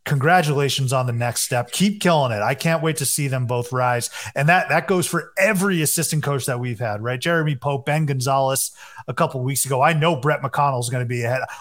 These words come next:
I'll, I'll put my life on Brett McConnell being a head coach,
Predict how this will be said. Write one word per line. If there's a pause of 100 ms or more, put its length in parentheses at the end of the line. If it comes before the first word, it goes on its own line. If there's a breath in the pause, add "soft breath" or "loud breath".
I'll,
I'll
put
my
life
on
Brett
McConnell
being
a
head
coach,